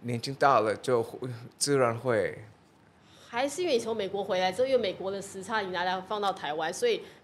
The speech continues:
Speaker 2: 那个这样子对你在美国
Speaker 1: 就一直都没有办法调整。
Speaker 2: 是不是这样子？
Speaker 1: 哦，好像不是哦，我，我，我也不知道，我就开始就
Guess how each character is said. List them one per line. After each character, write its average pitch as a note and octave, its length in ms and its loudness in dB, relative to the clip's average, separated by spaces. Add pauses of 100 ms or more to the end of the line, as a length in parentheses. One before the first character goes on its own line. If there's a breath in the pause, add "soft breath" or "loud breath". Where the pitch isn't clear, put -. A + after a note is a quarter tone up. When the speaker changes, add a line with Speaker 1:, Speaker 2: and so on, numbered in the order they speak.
(100)
Speaker 2:
那 C4+ 80 2
个 A#3+ 100 6
这 A#3+ 140 0
样 A#3+ 100 6
子 G3+ 200 -8
对 A#3+ 160 2
你 F#3 100 -4
在 F#3 120 6
美 F3+ 60 8
国 F3 40 8
Speaker 1:
就 - 20 -
一 F3 40 8
直 F3+ 140 6
都 F3 140 8
没 D3 120 6
有 D3 120 10 (260)
办 C#3+ 160 6
法 C3 100 6
调 - 20 6
整。 D4 160 0
Speaker 2:
是 B2+ 60 8
不 A2+ 60 8
是 E3 60 6
这 B3+ 100 6
样 A3+ 160 6
子？ A#2 80 -4
Speaker 1:
哦， C3+ 420 8
好 B2+ 140 -2
像 G#3+ 240 -2
不 A#2+ 200 -8
是 - 280 2
哦， G#2+ 200 2
我， A#2+ 260 0
我， B2+ 320 2 (380 loud breath)
我 E3 100 2
也 F3+ 60 4
不 E3+ 100 -2
知 F3 140 0
道， E3 200 6
我 A#2 140 6
就 G3+ 180 8
开 G3+ 220 0
始 G3+ 160 6
就 F#3 340 8